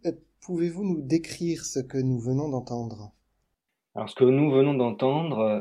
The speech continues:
Speaker 2: c'est ce qu'on appelle les toulés. Les toulés chez de nombreux peuples amérindiens, et particulièrement chez les Tupis-Guaranis, euh, un-, une grande famille, euh, à laquelle a-, appartiennent les Tecos. Euh, les toulés, ce sont des, des, donc des clarinettes faites en bambou.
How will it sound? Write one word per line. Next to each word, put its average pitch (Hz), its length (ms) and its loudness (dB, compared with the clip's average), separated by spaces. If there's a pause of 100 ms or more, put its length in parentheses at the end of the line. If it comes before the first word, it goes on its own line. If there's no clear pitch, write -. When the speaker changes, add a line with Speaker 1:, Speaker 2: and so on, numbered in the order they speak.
(140)
Speaker 2:
c'est - 240 -8
ce 107 80 -8
qu'on 120 140 -2
appelle 127 400 4
les 110 200 0
toulés. 117 440 -4 (600)
Les 113 360 2
toulés 131 300 6
chez 123 200 -2
de 110 100 -2
nombreux 110 380 0
peuples 117 300 2
amérindiens, 110 840 4
et 131 40 0
particulièrement 107 720 0
chez 120 180 -4
les 107 180 0
Tupis-Guaranis, 110 840 0 (440)
euh, 110 720 6
un-, 95 280 -2
une 95 160 -4
grande 107 340 -2
famille, 131 460 4
euh, 107 580 4
à 107 120 2
laquelle 107 340 -2
a-, 104 180 -2 (100)
appartiennent 113 680 0
les 110 260 0
Tecos. 165 420 0 (1200)
Euh, 117 840 8
les 113 180 -2
toulés, 151 280 2
ce 151 100 -2
sont 131 160 0
des, 117 240 4
des, 110 140 2
donc 110 200 0
des 107 120 0
clarinettes 123 720 4
faites 110 240 -2
en 107 60 0
bambou. 113 460 0